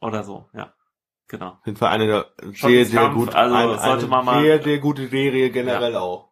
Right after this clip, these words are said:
Speaker 1: Genau, wenn, wenn irgendwelche linken Typen, äh, die ganze Zeit so, Deutschland, äh, sagen, dann, äh, zitieren sie diese Folge. Nur, dass ihr das wisst. Das ist, äh,
Speaker 2: Auf jeden Fall.
Speaker 1: wichtig. Auf jeden Fall Deutschland. Ähm, <laughs> ja.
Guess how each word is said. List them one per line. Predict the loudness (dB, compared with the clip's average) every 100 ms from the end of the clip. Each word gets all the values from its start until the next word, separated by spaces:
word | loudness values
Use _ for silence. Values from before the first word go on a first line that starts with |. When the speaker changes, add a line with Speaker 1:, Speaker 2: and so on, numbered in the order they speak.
| -2
Speaker 1:
Genau, | 2 2
wenn, | 2 -4 -4
wenn | -4 -4
irgendwelche | -4 -2 0 0 0
linken | 2 0 -2 -8 -2
Typen, | -2 -2 -6 -8 -10 _ -10
äh, | -8
die | -2
ganze | -4 2
Zeit | 0 2
so, | 0 -2 -8 _
Deutschland, | -10 -8 -14 -16 _ _ _ _ _ 2
äh, | 2
sagen, | 4 2 2 0
dann, | 0 0 -4
äh, | -6
zitieren | -4 -6 0 0
sie | 2 -4
diese | -4 -4 -4
Folge. | -2 -2 -2 -8 -12
Nur, | -10 -8
dass | -8 -8
ihr | -10
das | -10 -12
wisst. | -12 -14 -18 _ _ _ _ _ _ _ _ _
Das | -18
ist, |
äh, | -16
Speaker 2:
Auf | -6
jeden | -4 -4
Fall. | -10 -12
Speaker 1:
wichtig. | -12 -16 _ _
Auf | -2 2
jeden | 0 2
Fall | 0 -2
Deutschland. | -10 -16 -16 _ _ _ _ -2
Ähm, | 0 0 -6 -16 -18 -20 _ -20 _ _ -20 _ _ _ _ _
<laughs> | -10 -10 -12 -20 _ -8 -8 -8 -8
ja. | -4